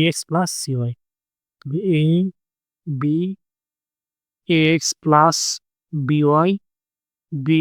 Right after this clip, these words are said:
এক্স প্লাস সি ওয়াই। এটা দ্বিতীয় জিরোর জন্য। লাস্টে আর একটা উপাদান আছে, ঠিক আছে? তাহলে সূত্রে তো প্লাস হওয়ার কথা, কিন্তু সামনে এটা কি মাইনাস আছে না? সেজন্য আমরা কি প্লাস মাইনাসে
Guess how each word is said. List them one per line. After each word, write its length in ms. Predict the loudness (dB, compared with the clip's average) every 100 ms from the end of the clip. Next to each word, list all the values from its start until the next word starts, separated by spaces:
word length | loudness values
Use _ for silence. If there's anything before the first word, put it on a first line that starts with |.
| 2
এক্স 200 | 0 -2 -8
প্লাস 360 | -2 2 4 2 -4 -8 -10 -12 -10
সি 220 | -4 -2 -2
ওয়াই। 200 | -4 -8 -12 _ _ _ _ _ _
এটা 140 | -2 -2 0
দ্বিতীয় 340 | -2 0 2 0
জিরোর 260 | 2 -2 -2
জন্য। 200 | -4 -8 -14 _ _ _ _
লাস্টে 320 | -2 0 0 0
আর 80 | 2
একটা 140 | 2
উপাদান 320 | 2 2 2
আছে, 240 | -2 -4 -6 -6 _
ঠিক 160 | -6
আছে? 200 | -6 -8 -12 -16 _ _ _ _ _ _ _ _ _ _ -4
তাহলে 200 | -2 -2 -4 _
সূত্রে 360 | -4 -2 2 2
তো 100 | 2
প্লাস 300 | 0 2 2 2
হওয়ার 200 | 2 2
কথা, 200 | 0 0
কিন্তু 180 | 0 0
সামনে 240 | 2 2
এটা 140 | 2 0
কি 100 | 0
মাইনাস 300 | 2 2 0
আছে 160 | -2 0
না? 100 | -2 -4 _
সেজন্য 280 | -4 0 2
আমরা 160 | 0 -2
কি 140 | -4 -6 -8 _ -6
প্লাস 200 | -4 -2
মাইনাসে 380 | 0 0 0 -2